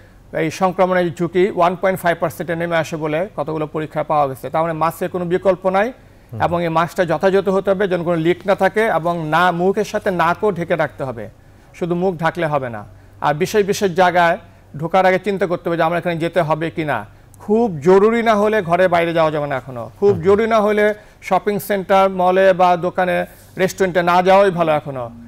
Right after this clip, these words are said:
Speaker 1: নিজে সুরক্ষা নিজেকেই করতে হবে, সেটা মাস্ক পরে হোক, সেটা নিজের, আহ, হাত ধুয়ে হোক,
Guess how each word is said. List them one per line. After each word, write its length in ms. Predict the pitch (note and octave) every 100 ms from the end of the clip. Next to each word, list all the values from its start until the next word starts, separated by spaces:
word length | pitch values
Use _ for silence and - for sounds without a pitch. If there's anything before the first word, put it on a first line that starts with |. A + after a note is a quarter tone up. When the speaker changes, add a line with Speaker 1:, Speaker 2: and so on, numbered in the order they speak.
| - F#3
Speaker 1:
নিজে 380 | F#3 F#3 G#3 G3
সুরক্ষা 460 | G3+ G3 F#3+ G#3
নিজেকেই 420 | G3 F#3+ F#3+ G#3
করতে 280 | G3+ G3+ A3
হবে, 320 | G3 G3 A#3 - - - -
সেটা 220 | F3 F3
মাস্ক 340 | E3 F3+ -
পরে 200 | G#3 G3+
হোক, 240 | F3 G#3 - - - -
সেটা 260 | F3+ F3 F#3
নিজের, 400 | F#3 F#3 F#3 F3+
আহ, 560 | F3 E3+ E3 D#3 D#3
হাত 180 | C#3 E3
ধুয়ে 280 | D#3+ F3+ G3
হোক, 240 | F#3 G#3